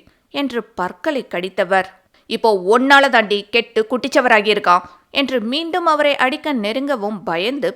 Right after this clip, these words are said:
பின்வாங்கிய வளர்மதி, "எங்க புள்ளையே மயங்கி கிடக்குறான், யாராவது அவனை ஏதாவது பண்ணிட்டாங்களா? முதல்ல அதை சொல்லுங்க, அப்புறம் கூட என்ன அடிக்கலாம்" என்றார். "எது,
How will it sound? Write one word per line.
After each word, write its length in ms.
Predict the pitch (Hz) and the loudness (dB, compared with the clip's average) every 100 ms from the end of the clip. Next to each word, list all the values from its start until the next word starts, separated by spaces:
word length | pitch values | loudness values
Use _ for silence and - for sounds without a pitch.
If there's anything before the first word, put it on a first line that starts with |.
| - | -6
பின்வாங்கிய 560 | 226 277 311 294 247 190 | -6 -4 -4 -4 -6 -4
வளர்மதி, 480 | 190 214 220 202 220 - _ _ _ _ _ | -2 -2 -2 -4 -6 -12 _ _ _ _ _
"எங்க 260 | 269 262 254 247 - _ _ _ | -4 -2 -2 -4 -10 _ _ _
புள்ளையே 460 | 339 349 359 330 302 302 - | -2 0 0 0 -2 -6 -6
மயங்கி 440 | 262 285 330 220 | -2 0 -2 -4
கிடக்குறான், 480 | 208 208 247 233 - _ _ _ - | -6 -6 -4 -4 -6 _ _ _ -6
யாராவது 480 | 226 240 277 302 | -4 0 0 2
அவனை 240 | 294 240 262 311 | 0 2 -2 -2
ஏதாவது 360 | 226 240 311 320 | -2 -2 -2 -2
பண்ணிட்டாங்களா? 640 | 247 226 294 277 220 202 202 - - _ _ | -2 -2 0 0 0 0 -2 -4 -20 _ _
முதல்ல 400 | 269 311 311 294 269 | -6 0 0 0 -4
அதை 200 | 226 226 | -4 -4
சொல்லுங்க, 400 | 311 269 254 277 262 - | -2 -2 -2 -4 -6 -6
அப்புறம் 380 | 269 - 359 330 | -6 -4 -4 -2
கூட 200 | 349 359 | 0 0
என்ன 220 | 320 254 | -2 -2
அடிக்கலாம்" 440 | 311 - 240 196 - - | -2 -2 -2 -2 -6 -8
என்றார். 420 | 214 196 160 - - _ _ _ | -6 0 0 0 -12 _ _ _
"எது, 340 | 180 202 240 | -4 0 2